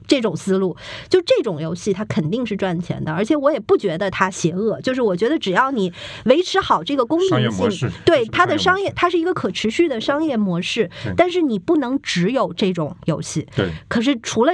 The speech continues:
Speaker 2: 就如果说消费游戏多少还是中性的，而且现在也是市场上主流的类型，而且我觉得其实消费游戏这几年也在尝试做一些改变。
Speaker 1: 再往上走。
Speaker 2: 对，再往上走。第三类游戏被我定义成赌博游戏。
Speaker 1: OK。
Speaker 2: 我觉得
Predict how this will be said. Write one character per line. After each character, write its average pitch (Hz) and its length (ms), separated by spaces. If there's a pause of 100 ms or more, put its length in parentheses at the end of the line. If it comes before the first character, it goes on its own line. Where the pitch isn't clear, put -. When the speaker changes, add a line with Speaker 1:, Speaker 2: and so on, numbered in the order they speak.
(120)
Speaker 2:
就 381 120
如 330 120
果 320 100
说 302 140
消 392 220
费 415 120
游 214 120
戏 220 100
多 262 120
少 - 100
还 175 140
是 262 120
中 370 220
性 254 240
的， 180 80
而 185 100
且 214 80
现 240 120
在 240 100
也 175 80
是 208 80
市 233 140
场 185 160
上 202 100
主 180 180
流 160 160
的 185 140
类 196 160
型， 165 280
而 190 100
且 330 100
我 247 140
觉 208 100
得 269 80
其 320 120
实 339 80
消 381 140
费 392 120
游 226 100
戏 240 120
这 277 140
几 214 100
年 175 200
也 196 100
在 202 160
尝 170 240
试 277 160
做 302 200
一 220 60
些 208 140
改 - 180
变。 180 160
Speaker 1:
再 131 60
往 104 120
上 123 160
走。 92 80 (240)
Speaker 2:
对， 226 160
再 247 140
往 180 120
上 262 200
走。 190 200 (280)
第 349 120
三 381 220
类 349 140
游 180 140
戏 175 280 (280)
被 233 100
我 185 120
定 208 200
义 202 60
成 196 220
赌 208 140
博 170 220
游 180 160
戏。 - 320
Speaker 1:
OK。 127 160
Speaker 2:
我 233 120
觉 240 260
得 339 100